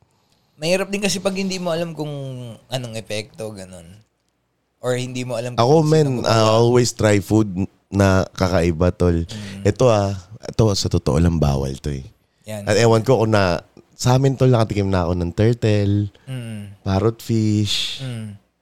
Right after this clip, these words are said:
Speaker 2: ah, yun lang naman so far.
Speaker 1: Saan yan? Saan yan?
Speaker 2: Sa Siargao, sa amin.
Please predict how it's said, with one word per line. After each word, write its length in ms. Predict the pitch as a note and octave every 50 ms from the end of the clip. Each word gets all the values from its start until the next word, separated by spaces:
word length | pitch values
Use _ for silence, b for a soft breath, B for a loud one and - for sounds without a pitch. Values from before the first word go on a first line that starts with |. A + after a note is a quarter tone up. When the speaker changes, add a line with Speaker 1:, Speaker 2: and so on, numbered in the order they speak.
| _ _ _ _ _ _ _ _ _ -
Speaker 2:
ah, 240 | F#2+ F#2 F#2 F2+ F2+
yun 160 | F#2 A2 C3
lang 140 | C3+ C3+ B2+
naman 260 | A2 F#2 E2+ D#2+ D#2
so 220 | D#2 - E2 D#2+ D#2+
far. 340 | - - D2+ D2 D2 D2 D2+
Speaker 1:
Saan 300 | - - D3 C#3+ D3 D3
yan? 220 | C3+ B2 A2+ G#2 G#2
Saan 280 | G#2+ - - G1+ G1+
yan? 200 | G1+ - - - A2 - _ _ _ _ _
Speaker 2:
Sa 320 | _ - - D3+ D3+ D#3
Siargao, 480 | D3+ C#3 D#3 D3 C3+ C3+ G#2+ G2 F2+ E2
sa 200 | E2 G2 F#2 F2+
amin. 280 | E2+ E2 D2+ D2 D2